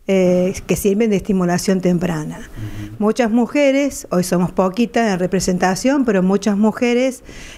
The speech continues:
Speaker 1: eh, han tejido solidariamente, han dedicado su tiempo para hacer estos pulpitos y, bueno, hoy el placer nuestro es entregarlo al hospital, al doctor Pedano, eh,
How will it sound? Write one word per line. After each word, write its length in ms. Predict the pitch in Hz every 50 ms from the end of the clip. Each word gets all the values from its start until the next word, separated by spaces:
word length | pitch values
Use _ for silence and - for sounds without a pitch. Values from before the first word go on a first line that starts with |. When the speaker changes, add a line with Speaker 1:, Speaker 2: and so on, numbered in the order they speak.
| - -
Speaker 1:
eh, 480 | 208 196 190 190 185 185 180 180 180 -
han 220 | - 214 233 240 233
tejido 680 | 254 247 240 240 - 254 254 247 247 247 254 262 254
solidariamente, 1080 | 240 - - 208 190 185 185 196 202 220 220 220 226 233 240 240 226 - 240 226 247 247 - - - - - - - -
han 140 | 196 208 202
dedicado 520 | 196 190 180 180 180 - 233 247 240 233
su 220 | 233 - 247 240
tiempo 680 | 233 - 247 247 247 240 233 240 247 240 254 269 262 262 - - - - - -
para 160 | 180 165 170
hacer 160 | 165 - 220
estos 240 | 202 - - 214 -
pulpitos 720 | - 220 214 202 208 233 226 208 - 247 233 233 233 - - -
y, 440 | 202 180 180 180 170 170 170 170 180
bueno, 320 | 196 185 175 175 175 180
hoy 200 | 196 220 233 233
el 100 | 220 208
placer 460 | 220 208 185 190 190 185 220 208 208
nuestro 400 | 214 214 214 226 220 - 208 196
es 320 | 190 190 196 202 196 - - - - - - - - - - -
entregarlo 640 | - 208 202 202 - 208 202 202 202 214 220 226 220
al 80 | 214 208
hospital, 580 | 180 - - 208 202 202 - 208 214 233 254
al 100 | 220 175
doctor 360 | 165 165 165 - 196 190 185
Pedano, 600 | - 196 202 214 214 202 214 214 220 233 254 247 - - - - - - - - - - -
eh, 600 | 180 185 185 180 180 180 180 180 185 - -